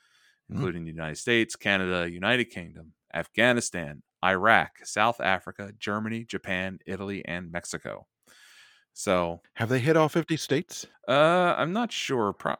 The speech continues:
Speaker 2: I can't imagine they've been to Alaska or
Speaker 1: <laughs>
Speaker 2: Hawaii. Like, uh,
Speaker 1: Aw.
Speaker 2: it's just, it's just fucking expensive to get,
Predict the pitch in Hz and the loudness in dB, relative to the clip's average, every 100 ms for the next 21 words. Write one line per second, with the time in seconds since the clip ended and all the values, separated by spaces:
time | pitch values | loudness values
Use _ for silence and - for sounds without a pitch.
0 | - 123 - 175 127 101 98 92 90 85 | -2 -2 0 2 4 6 6 6 2 -6
1 | 78 85 80 71 76 76 78 - - - | -4 -10 -8 -8 -4 -2 -2 -6 -14 -18
2 | _ _ _ 98 104 76 73 69 69 - | _ _ _ -2 -2 -2 -8 -6 -8 -8
3 | - - 92 - 117 98 98 110 180 - | -12 -2 -2 2 0 2 0 2 2 2
4 | - 127 156 147 - 135 123 107 - 107 | 0 -2 -2 -4 0 0 0 -4 0 0
5 | 120 101 87 87 | 2 -2 -2 -2